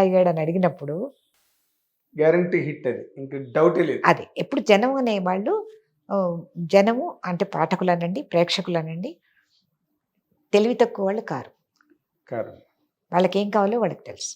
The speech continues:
Speaker 2: ఎస్.
Speaker 1: వాళ్ళు అంటే నీకు ఇది కావాలని అడిగితే తెలీదు.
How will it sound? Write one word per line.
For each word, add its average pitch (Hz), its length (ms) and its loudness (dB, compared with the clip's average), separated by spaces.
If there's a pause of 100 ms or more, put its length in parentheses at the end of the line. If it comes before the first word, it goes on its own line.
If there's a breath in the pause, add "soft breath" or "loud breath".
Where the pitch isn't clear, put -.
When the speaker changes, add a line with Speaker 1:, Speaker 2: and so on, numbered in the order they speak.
(140)
Speaker 2:
ఎస్. - 100 -10
Speaker 1:
వాళ్ళు 226 160 4 (380)
అంటే 247 160 10 (680 loud breath)
నీకు 220 200 8
ఇది 202 120 2
కావాలని 247 440 12
అడిగితే 214 220 2 (100)
తెలీదు. 127 280 -6